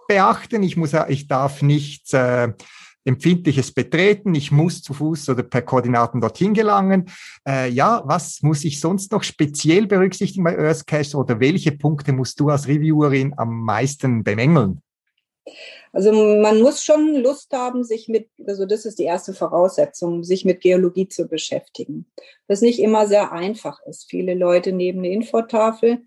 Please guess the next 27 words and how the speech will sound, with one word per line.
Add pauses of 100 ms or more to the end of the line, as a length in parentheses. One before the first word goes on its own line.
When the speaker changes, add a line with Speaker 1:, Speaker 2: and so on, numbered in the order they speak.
(320)
Speaker 2:
weil
ihnen
da
schon
gezeigt
wird,
was
zu
sehen
ist. (440)
Weil
das
Problem
bei
Geologie
ist
ja,
dass
es,
ähm,
arg, (180)
eine
ganz
arge (180)
Fach-, (160)
Fachsprache
hat,